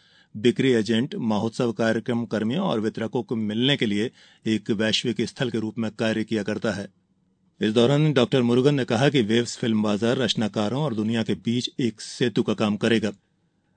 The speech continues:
बात मौसम की करते हैं। उत्तरी भारत के पर्वतीय इलाकों में लगातार हो रही बर्फबारी का सीधा असर अब प्रदेश में दिखाई दे रहा है।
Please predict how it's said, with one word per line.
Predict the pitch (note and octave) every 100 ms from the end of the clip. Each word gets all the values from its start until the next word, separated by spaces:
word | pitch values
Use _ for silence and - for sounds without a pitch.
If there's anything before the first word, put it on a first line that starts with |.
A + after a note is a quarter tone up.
| _ _
बात | G#2+ G2 G2+
मौसम | G#2 A2+ - D3
की | C#3
करते | C3+ B2+ D3
हैं। | F#3+
उत्तरी | C#3 - B2
भारत | A2+ A#2 B2+
के | -
पर्वतीय | A#2+ A#2 A#2 A#2+ A#2
इलाकों | A2+ A2+ C3+
में | B2+
लगातार | A2+ G#2+ A2 A#2 A2
हो | B2
रही | A#2 G#2+ B2
बर्फबारी | G#2 A2 A2 G#2+ A2 A#2
का | B2 A2
सीधा | - C#3+ C#3 C#3
असर | A#2 - A#2+
अब | G#2
प्रदेश | A2 A2+ B2 -
में |
दिखाई | A2+ A2+ A2+
दे | G#2+
रहा | A2 A2
है। | G#2 -